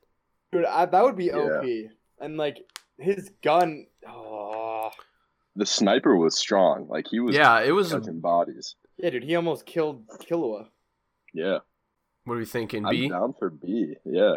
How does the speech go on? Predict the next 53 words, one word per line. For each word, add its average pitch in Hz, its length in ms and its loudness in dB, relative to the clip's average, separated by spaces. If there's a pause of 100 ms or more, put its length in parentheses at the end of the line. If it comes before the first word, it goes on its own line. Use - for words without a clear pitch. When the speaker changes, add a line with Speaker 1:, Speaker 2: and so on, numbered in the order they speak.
(160)
Speaker 3:
What 120 100 0
are 170 80 4
we 196 60 4
Speaker 1:
I'm - 40 0
Speaker 3:
thinking? - 260 -2
Speaker 1:
cool 156 120 2
with 131 100 0
Speaker 2:
He 87 60 -2 (180)
is 120 40 -2
Speaker 1:
B. - 40 -6
Speaker 3:
Where 131 120 2
are 139 40 2
we 135 80 0
Speaker 2:
strong. - 60 -8 (140)
Speaker 3:
thinking 135 140 -6
in 123 280 -4
B? 98 320 -6 (160)
We 120 100 -12
thinking 127 440 -4
Speaker 1:
I'm 110 260 -4
thi- 170 100 -6 (840)
Speaker 3:
I 139 120 8
think 220 260 4
it 156 160 0
belongs 139 360 4
below 127 360 0
the 127 100 -2
guy 117 220 2
that 110 160 -2
can 107 320 -6
summon 107 680 -4 (440)
a 117 60 -4
bunch 113 340 -4
of 104 260 -8
guns 107 320 -2
into 104 180 -8
other 107 200 -4
people's 92 360 -16
hands. - 420 -12 (800)
Speaker 1:
Well, 131 120 -2
I 139 120 0
think - 240 -4
it - 80 -4
Speaker 2:
Yeah. 87 100 0
Speaker 1:
should 110 140 -8
be, 113 120 -6
like, 107 320 -10 (840)
in 143 160 -8
between, 135 760 -8
uh, 113 240 -8
Franklin 123 560 -10
and 113 260 -12
Blasta. 104 540 -12